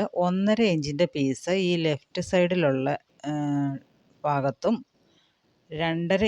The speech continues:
ഇഞ്ചിൻ്റെ പീസ് റൈറ്റ് സൈഡിലുള്ള ഭാഗത്തും ആണ് വെക്കേണ്ടത്. അപ്പോൾ അതെങ്ങനെയാണ് വെക്കുന്നതെന്നുള്ളത് നമ്മൾ,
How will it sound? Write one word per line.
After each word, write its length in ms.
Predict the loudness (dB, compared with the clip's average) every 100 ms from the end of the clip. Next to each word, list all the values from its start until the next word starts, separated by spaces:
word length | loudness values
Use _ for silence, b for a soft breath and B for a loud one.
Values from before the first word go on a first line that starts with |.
| 2
ഇഞ്ചിൻ്റെ 340 | 0 -2 -2 0
പീസ് 300 | -2 -2 -4 -2
റൈറ്റ് 320 | 0 -2 -4
സൈഡിലുള്ള 540 | -6 -4 -4 -2 -2 -4 -4
ഭാഗത്തും 480 | -6 -6 -10 -8 -8 -10 -20 -14 -10
ആണ് 140 | -8 -10 -6
വെക്കേണ്ടത്. 580 | -6 -6 -8 -6 -6 -6 -8 -12 _ _ _ _ _ _ _ -14
അപ്പോൾ 160 | -6 -4
അതെങ്ങനെയാണ് 600 | -2 -2 -2 -2 -2 -2 -2 -2
വെക്കുന്നതെന്നുള്ളത് 880 | -4 -4 -4 -2 -4 -4 -2 -2 -4 -8 _ -20 -20 -20 -16 -10
നമ്മൾ, 220 | -6